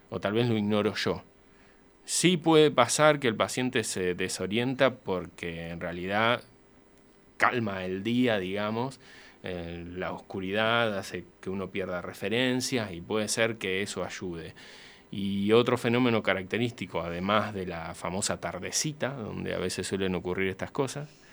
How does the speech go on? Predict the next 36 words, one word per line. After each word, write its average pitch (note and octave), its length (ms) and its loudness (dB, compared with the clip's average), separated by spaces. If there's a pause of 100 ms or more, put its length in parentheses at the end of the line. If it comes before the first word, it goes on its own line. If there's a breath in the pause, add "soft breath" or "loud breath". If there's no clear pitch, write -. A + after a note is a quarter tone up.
(420 loud breath)
es, G#2 300 0
eh, F2+ 320 -2
los E2+ 460 -4
días G#2 360 0
de F2+ 100 -2
lucidez, E2+ 680 -2 (100)
se - 160 -14
llaman. E2+ 320 -10 (600 soft breath)
Ese A#2 280 -8
es A#2+ 100 -8
un A#2 100 -4
fenómeno G#2 440 0
característico F2+ 680 -4
que F#2 120 -4
hace G#2 240 -6
que - 120 -12
sea G2 300 -4
tan F#2+ 280 -4
cruda A2 380 -2
y F2+ 40 0
dolorosa F2+ 580 -4
la, E2+ 300 -6 (140)
esta G2 260 -6
patología, F2 680 -6 (540 loud breath)
porque G2+ 260 -6
hay A#2 140 0
determinados A2 800 0
días C#3 640 -4
en G#2 160 -8
donde F#2 220 -4
la F#2+ 100 -2
persona A2+ 380 -4
parece G#2+ 300 -6
que G2 40 -8
funciona G2+ 400 -10
mejor. F#2 360 -14